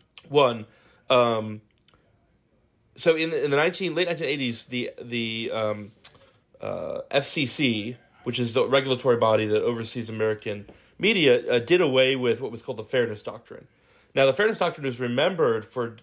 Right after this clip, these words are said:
for re-, requiring that broadcasters basically exhibit both sides of a political issue.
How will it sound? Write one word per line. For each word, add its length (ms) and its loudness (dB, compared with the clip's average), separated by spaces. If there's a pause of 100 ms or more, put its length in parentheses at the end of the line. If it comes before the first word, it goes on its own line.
for 160 -6
re-, 160 -10 (220)
requiring 500 2
that 120 0
broadcasters 800 0 (340)
basically 460 2
exhibit 480 0
both 180 0
sides 460 -2
of 160 -8
a 60 -4
political 440 -8
issue. 360 -14